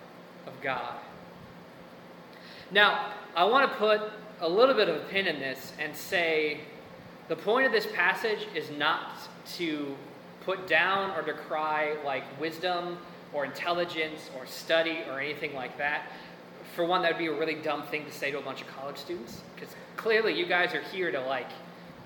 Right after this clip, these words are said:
gain knowledge and stuff. Um, that's not what I'm saying to you. But what I think Paul is saying is within this is that there's wisdom of this world, and there are ways that that can be used.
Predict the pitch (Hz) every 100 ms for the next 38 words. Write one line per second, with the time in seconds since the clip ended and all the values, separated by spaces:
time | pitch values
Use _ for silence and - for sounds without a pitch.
0 | - 147 139 135 135 131 143 165 180 -
1 | 180 175 - - 185 196 - - - -
2 | - - - - - - 139 135 131 127
3 | - - 196 220 220 226 190 165 - 175
4 | 170 165 127 123 120 - - - - -
5 | - - - - - - - - 175 180
6 | 175 185 190 226 220 - 196 214 208 -
7 | 180 165 156 151 202 185 143 - 156 -
8 | 147 135 135 - - - - - - -
9 | - - - - 160 180 165 156 202 208
10 | 240 220 170 143 139 151 175 233 285 -
11 | - - - - - - - - - -
12 | - - - 160 185 180 156 156 190 233
13 | 175 165 175 175 147 135 135 175 131 -
14 | -